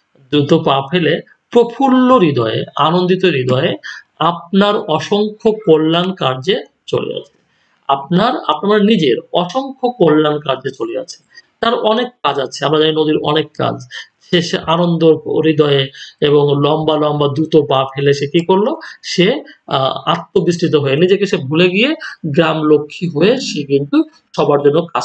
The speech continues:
করে যাচ্ছে। আমরা নদীর কথা জানলাম। এখন আমরা দেখছি যে বাণীকণ্ঠের ঘরের সাথে নদীর সম্পর্ক কেমন? বাণীকণ্ঠের ঘর নদীর একেবারেই উপরে। তো আমরা জানি বাণীকণ্ঠ হচ্ছে শোভার বাবা।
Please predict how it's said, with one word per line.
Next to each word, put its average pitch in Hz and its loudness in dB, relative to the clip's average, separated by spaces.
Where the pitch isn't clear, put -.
করে 262 2
যাচ্ছে। 127 -2
আমরা 143 0
নদীর 147 0
কথা 180 -2
জানলাম। 135 -4
এখন 214 0
আমরা 240 4
দেখছি 156 0
যে 202 4
বাণীকণ্ঠের 170 0
ঘরের 160 0
সাথে 151 -12
নদীর 139 -4
সম্পর্ক 127 -4
কেমন? 113 -4
বাণীকণ্ঠের 190 0
ঘর 135 -2
নদীর 185 2
একেবারেই 180 -2
উপরে। 190 0
তো 202 0
আমরা 208 2
জানি 208 4
বাণীকণ্ঠ 156 0
হচ্ছে 190 0
শোভার 135 0
বাবা। 117 -4